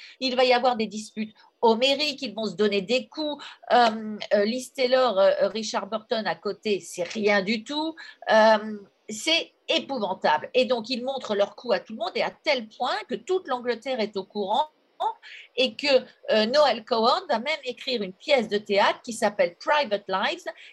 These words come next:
et qui raconte l'histoire d'un couple qui se déchire. C'est leur vie. Et c'est très, très, très, très amusant. Mais oui, j'adore Valentin. Euh, d'ailleurs, il va courir jusque sur la Côte d'Azur pour essayer de récupérer sa Doris.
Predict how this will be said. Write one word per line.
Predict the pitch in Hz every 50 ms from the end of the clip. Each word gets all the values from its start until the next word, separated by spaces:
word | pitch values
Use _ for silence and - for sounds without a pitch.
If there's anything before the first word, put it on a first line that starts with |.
| _ -
et | - 247 220
qui | - - 240 220
raconte | - - 185 202 247 214 - 240 233 277 359 392 -
l'histoire | 202 190 202 233 220 - - 294 294 285
d'un | 202 185 185
couple | - - 330 339 339 277 190 -
qui | - 208 202
se | - - 294
déchire. | 277 202 180 233 226 214 - - - 320 302 269 240 208 185 - 139 - - _ _
C'est | _ - - 330 330 359
leur | 247 185 277 285 233 196
vie. | 180 240 285 285 294 269 220 - _ _ - - _
Et | - -
c'est | 214 220 247 254
très, | - - - 330 285
très, | - - - 220 214
très, | - - 226 220 220
très | - - - 240 226 208 - - 214
amusant. | 208 196 190 185 180 202 185 180
Mais | 190
oui, | 226 254 226
j'adore | 214 202 190 240 247 214
Valentin. | 185 196 190 185 165 175 - - 208 214 233 247 - - - - _ -
Euh, | - 190 185 180 180 175 175 175 175 180
d'ailleurs, | 185 233 262 269 294 359 359 294
il | 226 214 202
va | 214 240 233
courir | - - 254 247 285 294 262 202
jusque | 214 - 220 220 - - - 220
sur | 214 - - 214
la | 208 196
Côte | 196 - - 285 214 185
d'Azur | - 190 190 185 196 254 311 294 - _
pour | _ 202 202
essayer | 208 208 208 - 254 269
de | -
récupérer | - 202 202 - 196 - - 180 196 247
sa | - - 180 156
Doris. | 165 208 220 220 226 254 254 254 262 247 214 - - -